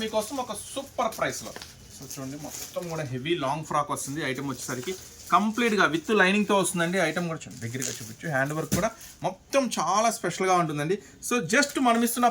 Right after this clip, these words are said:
ప్రైస్ త్రీ థర్టీ నైన్ రూపీస్ మాత్రమే. హెవీ పట్టు క్లాత్ వస్తుంది, మెటీరియల్ కూడా మంచి షైనింగ్ ఉంటుంది. So, మీరు అమ్ముకునే వాళ్ళైతే మన ఛానల్ సబ్స్క్రైబ్ చేసుకోండి, డైలీ అప్డేట్స్ ఇస్తాను. మ్యాక్సిమం అవకాశం ఉన్నంత వరకు స్టోర్ విజిట్ చేయండి,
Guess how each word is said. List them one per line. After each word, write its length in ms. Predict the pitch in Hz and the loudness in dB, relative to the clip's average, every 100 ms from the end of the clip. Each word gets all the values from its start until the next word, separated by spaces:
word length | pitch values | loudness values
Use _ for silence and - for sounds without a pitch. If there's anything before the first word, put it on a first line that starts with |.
| 233 | 6
ప్రైస్ 220 | 220 214 190 | 4 4 -2
త్రీ 120 | 220 233 | -2 0
థర్టీ 240 | 175 - 185 | 0 2 2
నైన్ 180 | 180 165 | 2 0
రూపీస్ 240 | 160 180 165 | -2 -2 0
మాత్రమే. 320 | 147 139 165 285 - - - - | -2 0 -2 -2 -6 -20 -14 -4
హెవీ 240 | 175 214 254 | -2 0 0
పట్టు 220 | 180 - 202 | -2 -2 0
క్లాత్ 240 | 208 180 175 | 2 2 0
వస్తుంది, 300 | - 160 190 160 | -4 -4 -4 -4
మెటీరియల్ 260 | 131 170 | -4 -4
కూడా 120 | 165 175 | -4 -2
మంచి 220 | 143 160 156 | -4 -6 -6
షైనింగ్ 320 | 143 139 147 139 | -4 -4 -4 -4
ఉంటుంది. 260 | 131 143 - - - - | -4 -4 -6 -10 -16 -8
So, 80 | 160 156 | -6 -4
మీరు 160 | 151 143 | -2 0
అమ్ముకునే 360 | 156 226 240 233 | 0 -2 0 4
వాళ్ళైతే 280 | 226 220 214 190 | 4 4 0 -2
మన 80 | 170 165 | -2 0
ఛానల్ 220 | 170 175 | -2 -4
సబ్స్క్రైబ్ 360 | 143 - 202 196 | -8 -4 -4 -2
చేసుకోండి, 380 | 202 196 196 196 180 | -2 -4 -4 -4 -2
డైలీ 240 | 147 175 190 | -2 0 0
అప్డేట్స్ 320 | 165 175 165 160 | 0 -4 -6 -6
ఇస్తాను. 300 | - 160 202 - - - 135 | -2 -2 -2 -8 -14 -6 0
మ్యాక్సిమం 360 | 185 208 220 196 | 0 2 2 2
అవకాశం 280 | 190 190 180 | 2 -2 -4
ఉన్నంత 180 | 180 185 | -6 -6
వరకు 160 | 190 - | -8 -6
స్టోర్ 280 | 175 208 208 | 0 0 0
విజిట్ 220 | 202 196 | -4 -2
చేయండి, 240 | 190 180 | -4 -4